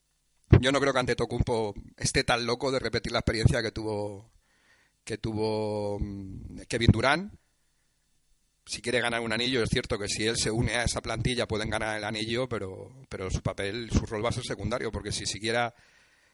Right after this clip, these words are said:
Kevin Durant, que es mejor anotador que él infinitamente, ha podido tener un rol principal, pues Antetokounmpo va a quedar para ser un, algo más que un pivot,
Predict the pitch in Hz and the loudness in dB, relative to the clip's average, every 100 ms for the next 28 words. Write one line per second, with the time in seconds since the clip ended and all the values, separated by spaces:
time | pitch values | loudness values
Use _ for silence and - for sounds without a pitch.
0 | _ - 120 113 127 131 - 110 117 120 | _ 0 4 4 4 2 0 0 0 2
1 | 120 120 123 120 117 113 123 131 113 107 | 2 0 0 0 -2 2 2 2 0 4
2 | 120 120 120 131 143 101 101 104 107 110 | 4 4 0 0 -2 -6 -6 -10 -6 -6
3 | 113 113 117 117 117 113 113 113 117 110 | -4 -2 0 -2 -4 -2 -2 0 -2 -4
4 | 107 107 - 117 123 110 113 131 131 117 | -6 -8 -6 6 6 6 0 0 -2 -10
5 | - - - - _ _ - - - - | -8 -8 -10 -18 _ _ -20 -20 -20 -10
6 | 107 110 107 110 127 127 127 131 131 123 | -8 -4 -4 -4 -2 0 2 0 2 2
7 | 120 113 113 104 - 110 107 104 107 - | 2 0 -2 -2 -2 -4 -4 -10 -12 -18
8 | - - 120 123 123 127 - 117 - 123 | -20 -6 -2 0 2 0 0 -4 -2 0
9 | 139 156 - | 0 0 -6